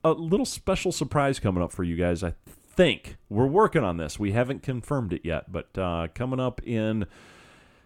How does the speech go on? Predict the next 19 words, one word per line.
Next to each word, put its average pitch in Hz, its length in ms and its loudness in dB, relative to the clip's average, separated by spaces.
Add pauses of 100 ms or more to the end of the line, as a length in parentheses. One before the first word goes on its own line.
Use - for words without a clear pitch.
(100)
uh, 113 380 4
well, 127 280 8
it'll 123 140 6
be, 127 260 4
it'll 117 220 4
air 156 260 4
in 123 100 0
November, 110 540 2
but 87 180 -2
the 101 100 -2
show 107 260 2
will 104 200 2
actually 107 340 0
be 95 440 0 (380)
right 101 160 -2
around 101 220 -2
Halloween 95 500 -6
time. 80 440 -4 (640)
Um, 82 420 -10